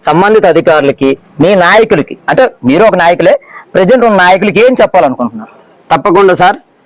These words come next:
Speaker 2: అయితే ఒక, ఒకనప్పుడు, ఒకప్పుడు ఉక్కంపేట జరిగింది, న్యాయం జరగలేదు ఇప్పటి వరకు వచ్చి, ఆ తర్వాత పాడేరు జరిగింది అవ్వలేదు, తర్వాత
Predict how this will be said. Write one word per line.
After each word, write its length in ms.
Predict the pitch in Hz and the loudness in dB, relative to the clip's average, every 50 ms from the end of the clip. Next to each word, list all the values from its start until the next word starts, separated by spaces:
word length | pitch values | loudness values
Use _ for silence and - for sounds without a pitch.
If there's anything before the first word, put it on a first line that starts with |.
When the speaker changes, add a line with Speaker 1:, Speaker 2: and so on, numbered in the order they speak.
| - - | -10 -6
Speaker 2:
అయితే 440 | - 156 185 170 220 226 220 196 - - _ _ _ _ - 151 | -2 -2 0 0 0 0 0 -2 -4 -6 _ _ _ _ -4 -4
ఒక, 140 | 151 - 208 208 202 185 | -2 0 0 2 2 2
ఒకనప్పుడు, 460 | 175 - 220 226 220 - - 226 220 | 2 0 0 0 0 0 0 2 2
ఒకప్పుడు 920 | 214 208 - - 202 202 202 196 190 - - 220 202 196 208 226 220 208 - _ _ _ _ - - | 2 2 2 2 2 2 2 2 0 0 0 0 2 2 2 2 0 0 -4 _ _ _ _ -8 -4
ఉక్కంపేట 400 | - - - 226 226 220 226 220 | -4 0 0 0 2 2 2 2
జరిగింది, 500 | 214 196 196 196 196 190 202 202 196 196 185 | 2 2 2 2 2 2 2 2 2 2 2
న్యాయం 300 | 175 170 180 202 208 202 | 2 2 2 2 2 2
జరగలేదు 560 | 185 190 185 190 185 180 175 170 165 185 214 - - - - | 2 2 2 2 2 2 2 0 0 -2 -4 -8 -10 -10 -6
ఇప్పటి 240 | - - - 196 185 | -4 -2 -2 0 2
వరకు 260 | 190 185 180 180 165 | 2 2 2 2 0
వచ్చి, 280 | 175 165 - - 208 214 - _ _ - - - - - - - | -2 -2 0 -2 -2 -2 -4 _ _ -20 -20 -20 -20 -16 -8 -4
ఆ 80 | - 156 | -2 -2
తర్వాత 360 | 175 - 190 190 190 196 190 | -2 0 0 0 0 2 0
పాడేరు 500 | 190 - - 175 185 196 208 220 202 208 | 0 0 0 0 2 2 2 2 2 2
జరిగింది 480 | 180 185 180 180 175 185 180 180 190 196 175 | 2 0 0 0 0 2 2 2 2 2 2
అవ్వలేదు, 580 | 170 156 160 170 190 190 190 180 175 190 202 - _ _ _ _ _ _ _ _ _ _ _ - - | 2 2 0 0 2 2 2 2 2 0 -4 -6 _ _ _ _ _ _ _ _ _ _ _ -4 -2
తర్వాత 200 | 180 190 185 185 | 0 0 2 2